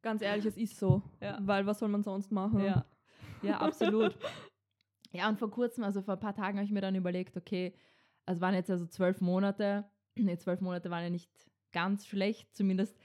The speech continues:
Speaker 2: ein Zwölftel <laughs> dieses Jahres war wunderbar, weil ich hab den ganzen August in Italien verbringen dürfen.
Speaker 1: Uh.
Speaker 2: Ähm, habe einen, einen Roadtrip gemacht mit meinem Partner, das war wirklich extremst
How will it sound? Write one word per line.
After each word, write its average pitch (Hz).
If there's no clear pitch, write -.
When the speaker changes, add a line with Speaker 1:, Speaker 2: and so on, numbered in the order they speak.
Speaker 2:
ein 208
Zwölftel 233
<laughs> 233
dieses 208
Jahres 185
war 185
wunderbar, 190
weil 175
ich 180
hab 196
den 180
ganzen 175
August 196
in 180
Italien 185
verbringen 202
dürfen. 196
Speaker 1:
Uh. 233
Speaker 2:
Ähm, 233
habe 185
einen, 185
einen 180
Roadtrip 202
gemacht 202
mit 190
meinem 180
Partner, -
das 185
war 170
wirklich 185
extremst 175